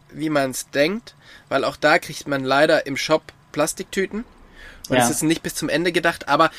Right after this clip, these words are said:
Speaker 1: die schaffen's trotzdem, ähm, recht weit, ähm, ja, einfach ein Gefühl mitzuverkaufen. Oder zum Beispiel Land Rover. Ich find, wenn du einen Land Rover hast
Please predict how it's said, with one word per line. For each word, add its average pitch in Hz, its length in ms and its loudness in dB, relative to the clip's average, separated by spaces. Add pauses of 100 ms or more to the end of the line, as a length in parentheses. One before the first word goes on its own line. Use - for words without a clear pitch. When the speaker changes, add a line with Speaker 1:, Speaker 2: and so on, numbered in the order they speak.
(220)
Speaker 1:
die - 60 -4
schaffen's - 520 0
trotzdem, 151 680 2 (420)
ähm, 143 500 6
recht 139 460 -2
weit, 156 600 4
ähm, 139 880 0 (840)
ja, 139 240 2 (240)
einfach 165 200 2
ein 160 120 0
Gefühl 190 580 2 (140)
mitzuverkaufen. 147 1040 -2 (380)
Oder 151 220 6
zum 156 140 4
Beispiel 151 340 2
Land 165 320 4
Rover. 123 360 2 (220)
Ich - 120 -10
find, 160 160 0
wenn 151 160 2
du 151 80 2
einen 151 100 2
Land 170 320 4
Rover 180 260 2
hast - 360 -2